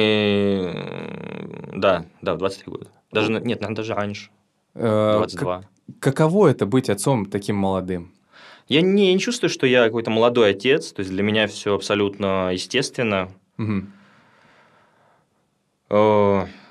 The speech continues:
Speaker 1: у меня же не было другого опыта. То есть, если бы я прожил сначала тридцать пять лет без детей, потом вернулся бы назад,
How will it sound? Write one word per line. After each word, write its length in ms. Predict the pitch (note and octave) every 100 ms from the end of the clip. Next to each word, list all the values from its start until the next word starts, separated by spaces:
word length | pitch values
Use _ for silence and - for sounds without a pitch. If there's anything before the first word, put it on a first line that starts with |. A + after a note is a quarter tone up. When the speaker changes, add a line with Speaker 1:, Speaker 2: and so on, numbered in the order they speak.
| -
Speaker 1:
у 40 | A#2
меня 140 | C3
же 80 | B2
не 100 | D3+
было 160 | D3
другого 300 | G#2 G2+ F#2 F2+
опыта. 300 | E2+ - D#2+
То 100 | F#2
есть, 120 | F#2+
если 180 | G2+ G#2+
бы 120 | G#2+
я 120 | A2
прожил 380 | G#2+ G#2+ G#2 A#2+
сначала 640 | A2+ G2+ A2+ G#2 G2+ G2
тридцать 280 | F#2+ A2 G#2+
пять 160 | G#2 G2+
лет 180 | G#2+ F2+
без 260 | G2 G2+
детей, 420 | F2+ F#2 A#2 C#3+ F3
потом 360 | - G#2 G#2+
вернулся 400 | G2+ G#2+ G#2+ -
бы 80 | F#2+
назад, 460 | G2+ G#2+ C#3 G#3+